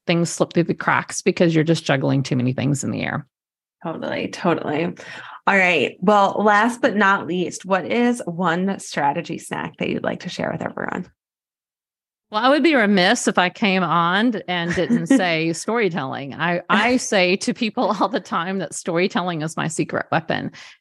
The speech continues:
Speaker 1: "April, how have you built your business?" Storytelling. You know, "April, how did you do this?" Storytelling. You know, it's pretty much my
Speaker 3: <laughs>
Speaker 1: answer. But it really is, um, just kind of a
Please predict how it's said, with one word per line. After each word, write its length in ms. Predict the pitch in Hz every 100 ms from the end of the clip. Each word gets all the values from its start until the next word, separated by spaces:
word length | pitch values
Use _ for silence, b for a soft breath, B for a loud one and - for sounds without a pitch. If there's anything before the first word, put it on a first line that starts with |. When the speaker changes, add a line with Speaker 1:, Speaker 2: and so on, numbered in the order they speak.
| -
Speaker 1:
"April, 320 | 453 427 220
how 160 | 240
have 100 | 302
you 80 | 262
built 200 | 254 247
your 100 | 233
business?" 500 | 220 226 180 180 - -
Storytelling. 720 | - 170 147 - 107 117 226 B B B
You 80 | 202
know, 80 | 196
"April, 280 | 277 359 269
how 140 | 254
did 160 | 285 233
you 80 |
do 160 | 233 254
this?" 400 | 311 170 147 - _
Storytelling. 760 | 190 - 170 170 208 160 170 208
You 60 |
know, 80 | 190
it's 100 | 170
pretty 160 | - 208
much 220 | 170 -
my 80 | 151
Speaker 3:
<laughs> 140 | 165
Speaker 1:
answer. 340 | 190 - 165 175 B B _ _ _
But 120 | 262
it 40 |
really 380 | 277 294 285 247
is, 340 | 247 208 180 -
um, 540 | 196 190 185 175 175 - -
just 280 | 190 208 - - -
kind 200 | 254 208
of 80 |
a 240 | 202 170